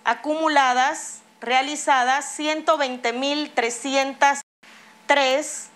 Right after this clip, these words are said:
Para el día de hoy tenemos tres mil treinta y siete nuevas pruebas,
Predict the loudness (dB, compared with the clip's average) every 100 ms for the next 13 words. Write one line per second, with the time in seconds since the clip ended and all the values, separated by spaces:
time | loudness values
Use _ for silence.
0 | -20 -20 -20 -2 2 2 2 0 2 4
1 | 4 2 2 0 -2 0 2 2 0 -2
2 | -2 0 -2 -2 0 0 -2 0 0 2
3 | 0 -2 -6 -4 0 0 0 -2 0 2
4 | 2 0 -4 0 2 2 2 0 -2